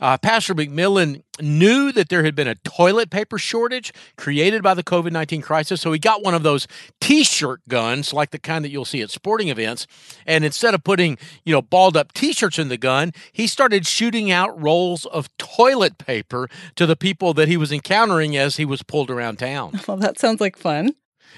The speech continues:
Speaker 1: Well, it was. In fact, people responded so favorably,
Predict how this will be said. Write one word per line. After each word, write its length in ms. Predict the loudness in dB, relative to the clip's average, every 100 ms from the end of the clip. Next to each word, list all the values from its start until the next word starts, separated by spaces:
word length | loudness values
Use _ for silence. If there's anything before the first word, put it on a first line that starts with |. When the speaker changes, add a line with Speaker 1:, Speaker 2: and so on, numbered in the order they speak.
| 2
Speaker 1:
Well, 240 | 4 6
it 180 | 4 2
was. 520 | 4 6 6 4 4
In 120 | 0
fact, 400 | 4 4 4 2
people 300 | 0 0 0
responded 560 | -2 -4 0 0 0 -4
so 380 | -2 0 2 0
favorably, 880 | -2 0 0 0 0 0 0 0